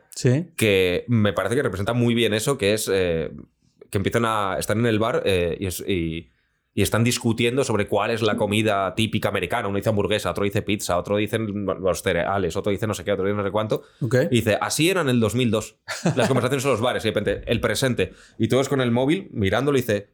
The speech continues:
Speaker 2: "Por cierto, ¿os acordáis cuando discutimos cuál era la comida típica estadounidense?". Y dice, "Sí, es el pan". "Ah, vale, ya está".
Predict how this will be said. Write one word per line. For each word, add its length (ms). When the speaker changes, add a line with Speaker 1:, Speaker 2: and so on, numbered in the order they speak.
Speaker 2:
"Por 160
cierto, 180
¿os 100
acordáis 280
cuando 160
discutimos 420
cuál 140
era 100
la 100
comida 320
típica 220
estadounidense?". 400
Y 40
dice, 100
"Sí, 200
es 120
el 100
pan". 260
"Ah, 160
vale, 280
ya 120
está". 240